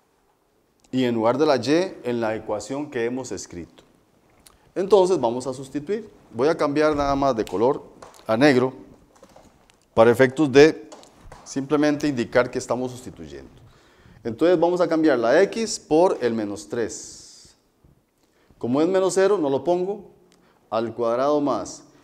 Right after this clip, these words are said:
En lugar de la Y, pongo el uno. Menos el dos, que ya está, elevo al cuadrado y comparo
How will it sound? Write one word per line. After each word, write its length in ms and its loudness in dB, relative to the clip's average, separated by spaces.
En 100 -2
lugar 220 2
de 80 2
la 100 6
Y, 440 0
pongo 240 4
el 100 4
uno. 300 -2
Menos 360 -6
el 160 -6
dos, 220 0
que 80 -8
ya 120 0
está, 420 -6
elevo 280 -4
al 100 -6
cuadrado 480 -2
y 120 0
comparo 720 -2